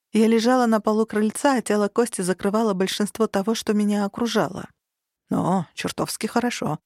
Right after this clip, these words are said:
ответил он. Затем он отклонился назад, поднимая меня за собой. Остальная часть крыльца и окружающая лужайка предстали моим глазам. Я чуть не задохнулась, когда увидела дюжины и дюжины прозрачных фигур,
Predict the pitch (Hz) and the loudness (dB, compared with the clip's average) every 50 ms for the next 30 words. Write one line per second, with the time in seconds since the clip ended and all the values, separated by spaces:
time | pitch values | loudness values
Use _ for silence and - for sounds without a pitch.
0 | _ _ _ _ _ _ _ - 254 233 - 214 185 - 208 208 - - 185 165 | _ _ _ _ _ _ _ -4 -2 0 0 0 0 0 -2 -2 -2 -2 -4 -4
1 | 156 139 _ _ _ _ _ _ _ _ _ _ - 214 196 226 220 - 262 254 | -4 -6 _ _ _ _ _ _ _ _ _ _ -2 0 2 2 4 4 2 2
2 | 240 220 220 208 - - 220 208 208 214 202 - - 208 202 202 202 190 254 247 | 4 2 2 0 0 0 0 2 2 2 0 0 0 0 0 0 0 0 0 -2
3 | - - 190 170 175 202 196 202 196 185 185 190 202 196 185 165 165 - 180 - | 0 -2 -4 0 0 2 2 2 2 0 0 0 0 0 0 -2 -2 -4 -4 -4
4 | - 202 180 - - - 147 - _ _ _ _ _ - 214 - - 214 208 208 | -4 -4 -4 -4 -8 -10 -12 -16 _ _ _ _ _ -2 0 2 2 2 2 2
5 | 208 208 202 196 - - 196 - - - - 180 196 196 175 - - 233 220 208 | 2 2 0 0 0 -2 -2 -2 -4 -6 -2 -2 -2 -2 0 0 0 2 2 2
6 | 185 175 170 - - 196 185 180 202 202 190 180 - - 185 180 175 175 175 - | 2 0 0 0 0 -2 0 0 0 0 0 -2 -2 -2 -2 -2 0 -2 -2 -2
7 | 214 233 233 - - 175 - 175 185 - - - 214 214 202 196 190 190 190 190 | -2 -2 -2 -2 -6 -6 -4 -4 -4 -4 -2 -2 0 0 0 0 0 0 0 0
8 | 190 190 196 202 202 196 - 202 - 175 165 _ _ _ _ _ _ _ _ _ | 0 0 0 0 -2 -2 -4 -8 -10 -12 -16 _ _ _ _ _ _ _ _ _
9 | _ _ _ _ _ - 170 214 214 - 285 269 - - 254 262 233 - 233 208 | _ _ _ _ _ 0 2 2 2 2 0 0 2 4 4 4 4 2 2 2
10 | 247 254 - - 302 294 220 185 - 143 - - - - 170 165 180 185 175 180 | 2 2 2 2 2 2 2 2 -2 -6 -8 -6 -6 -4 -2 0 2 2 2 2
11 | 170 196 185 - 185 175 180 180 160 185 196 175 175 175 175 175 175 175 180 165 | 0 0 0 0 0 0 0 0 0 0 0 0 0 0 0 0 0 0 0 0
12 | 170 208 208 185 175 165 170 165 - - 180 170 170 175 185 180 - - - - | 0 0 0 0 0 -2 -2 -2 -2 -2 -4 -2 -2 -2 -2 -2 -4 -6 -8 -10
13 | - - - - 170 170 214 254 254 | -10 -10 -12 -6 -2 0 0 0 0